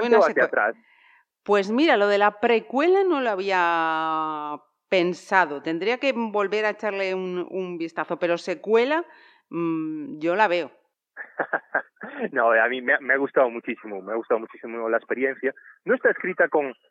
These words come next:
Speaker 1: con ánimo de hacer una precuela ni una secuela, simplemente está escrita con el ánimo de,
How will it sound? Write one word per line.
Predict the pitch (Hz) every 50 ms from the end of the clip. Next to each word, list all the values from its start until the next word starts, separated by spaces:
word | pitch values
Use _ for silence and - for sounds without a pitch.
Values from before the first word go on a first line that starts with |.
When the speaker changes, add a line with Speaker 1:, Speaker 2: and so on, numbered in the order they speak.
| _ _ _
Speaker 1:
con | _ - 131 127 135
ánimo | 143 139 143 143 139
de | 135 131
hacer | - - 139 135
una | 135 135 131 123
precuela | - 135 - - 143 135
ni | 131 135
una | 131 131 123
secuela, | - 117 - 151 131 110 -
simplemente | 135 123 - 143 139 143
está | 135 - 143
escrita | - - 143 147 - 143
con | - 127 123
el | 117 123
ánimo | 131 131 135 131 131 123
de, | 117 110 104